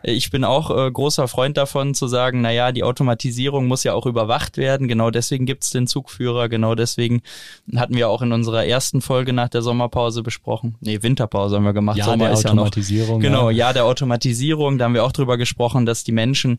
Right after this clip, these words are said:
Speaker 1: ich sag mal, dann in den gehobenen Dienst aufsteigen und die Kontrolle über das übernehmen, was sozusagen die,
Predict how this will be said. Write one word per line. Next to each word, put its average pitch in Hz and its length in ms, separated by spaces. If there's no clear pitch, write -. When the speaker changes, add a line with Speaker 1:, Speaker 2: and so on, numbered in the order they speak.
Speaker 1:
ich - 60
sag 120 140
mal, 117 100
dann 120 220
in 123 160
den 127 160
gehobenen 160 680
Dienst 170 380
aufsteigen 143 800
und 123 400
die 123 60
Kontrolle 135 680
über 123 180
das 127 240
übernehmen, 123 640
was 117 160
sozusagen 113 760
die, 113 240